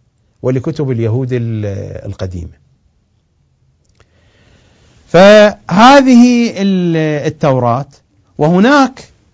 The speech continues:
أسفار أخرى ملحقة بالتوراة. اليهود يلحقون بالتوراة، طبعًا يقال أن هناك أسفار أخرى لتوراة موسى التي هم يعتقدونها،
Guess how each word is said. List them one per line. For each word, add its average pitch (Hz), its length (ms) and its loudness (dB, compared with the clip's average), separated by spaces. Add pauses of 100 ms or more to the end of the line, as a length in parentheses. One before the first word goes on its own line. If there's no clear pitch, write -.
(340)
أسفار 214 680 0
أخرى 123 500 -4
ملحقة 147 680 -4 (120)
بالتوراة. 110 600 -4 (960)
اليهود 190 760 0 (760)
يلحقون 175 640 -2
بالتوراة، 170 720 0 (300)
طبعًا 147 460 -4 (1120)
يقال 156 540 -2
أن 139 180 -4
هناك 143 480 -6
أسفار 175 760 -6
أخرى 120 500 -6 (260)
لتوراة 160 640 0
موسى 127 500 -6
التي 123 360 -8
هم 165 180 -4
يعتقدونها، 131 920 -10